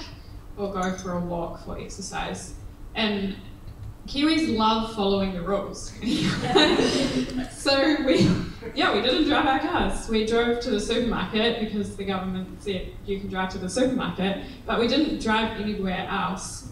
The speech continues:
Um, and we used our, our bikes and we walked for exercise. Um, so I think it, it's not up to, I mean, there's, there's a,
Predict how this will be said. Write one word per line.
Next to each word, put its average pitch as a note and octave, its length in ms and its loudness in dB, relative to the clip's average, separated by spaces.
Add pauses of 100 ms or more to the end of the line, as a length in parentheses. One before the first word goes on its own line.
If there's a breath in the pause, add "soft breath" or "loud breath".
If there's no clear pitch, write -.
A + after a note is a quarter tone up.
Um, F3 520 -6 (600)
and F#3+ 360 0
we F3+ 100 -4
used F#3 240 -2
our, E3+ 280 -6 (480 loud breath)
our G3 100 -4
bikes F3+ 340 -2
and G3 100 -4
we F3+ 120 -2
walked F#3 240 -4
for F#3+ 80 -8
exercise. F#3 960 -4 (640)
Um, F3 640 -6 (500)
so - 240 0
I F#3+ 320 2
think A3+ 440 -2 (1040)
it, - 320 2 (420)
it's B3 160 -6
not B3+ 400 2
up - 60 -8
to, B3+ 160 -6
I B3 120 0
mean, A#3+ 200 0
there's, A3+ 460 0 (280)
there's A3+ 200 0
a, G#3 640 0